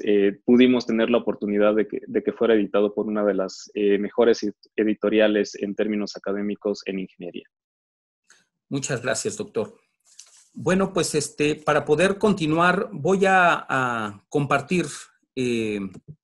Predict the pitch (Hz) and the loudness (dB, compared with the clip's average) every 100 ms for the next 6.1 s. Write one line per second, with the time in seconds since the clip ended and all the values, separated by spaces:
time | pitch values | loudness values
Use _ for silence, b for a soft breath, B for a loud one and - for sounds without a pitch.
0 | _ _ _ _ _ _ _ 160 165 190 | _ _ _ _ _ _ _ 0 2 2
1 | 170 139 - 127 135 123 127 - 170 175 | 4 4 2 -4 -2 -2 -2 -2 -2 -2
2 | 208 _ _ 131 131 127 151 160 131 123 | -6 _ _ -2 -2 0 -2 -2 -4 -4
3 | - 127 - 143 143 143 127 120 139 139 | -4 -10 -6 -4 -2 -2 0 -2 0 0
4 | 175 - b b b b _ - 127 120 | -4 -4 b b b b _ -6 -2 0
5 | 117 123 - - - 139 139 - 127 117 | -2 -4 -6 -6 0 0 0 -2 -2 0
6 | 117 | -4